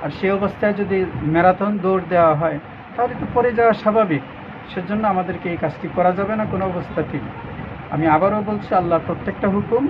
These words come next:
তার নবীর তরিকায় মানতে হবে এবং সেই নবীর তরিকা মানার মধ্যেই কামিয়াবি।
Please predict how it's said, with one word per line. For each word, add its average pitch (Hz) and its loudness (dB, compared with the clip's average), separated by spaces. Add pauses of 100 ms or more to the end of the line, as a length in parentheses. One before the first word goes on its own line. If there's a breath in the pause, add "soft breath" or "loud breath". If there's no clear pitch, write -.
তার 165 2
নবীর 190 0 (120)
তরিকায় 185 2
মানতে 143 0
হবে 127 -2 (580)
এবং 170 0 (260)
সেই 185 0
নবীর 185 0
তরিকা 190 2
মানার 165 4
মধ্যেই 165 2 (560)
কামিয়াবি। 196 2